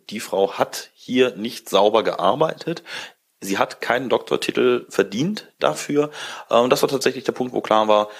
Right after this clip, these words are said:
okay, Annette Schavan, unabhängig davon, ob sie eine gute Ministerin ist oder nicht, ähm, da kann man ja auch drüber geteilter Meinung sein. Aber, äh, sozusagen, ähm, das war das Kriterium, wonach es ging, dass gesagt wurde, nein, ähm, wer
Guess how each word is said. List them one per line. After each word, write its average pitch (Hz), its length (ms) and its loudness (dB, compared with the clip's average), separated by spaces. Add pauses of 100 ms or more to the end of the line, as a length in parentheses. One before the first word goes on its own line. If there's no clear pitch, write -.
(180)
okay, - 320 -4
Annette 107 320 -4
Schavan, 101 560 -4
unabhängig 120 380 0
davon, 113 220 0
ob 104 100 -4
sie 101 60 -2
eine 95 100 -2
gute 127 180 0
Ministerin 113 480 4
ist 80 160 -4
oder 95 140 0
nicht, 139 400 -2 (600)
ähm, 98 300 2
da 95 100 -4
kann - 140 0
man 101 60 0
ja 92 80 -4
auch - 40 -14
drüber 95 240 -2
geteilter 95 340 0
Meinung 160 280 -4
sein. 78 240 -4
Aber, 113 460 2
äh, 104 60 -16 (180)
sozusagen, 120 440 -2
ähm, 117 220 4
das 127 180 2
war 135 100 4
das 127 200 0
Kriterium, 147 640 2
wonach 117 200 2
es 110 100 -6
ging, 131 220 0 (400)
dass - 260 0
gesagt 120 320 2
wurde, 120 300 2
nein, 95 480 -2 (120)
ähm, 135 400 0
wer 123 500 4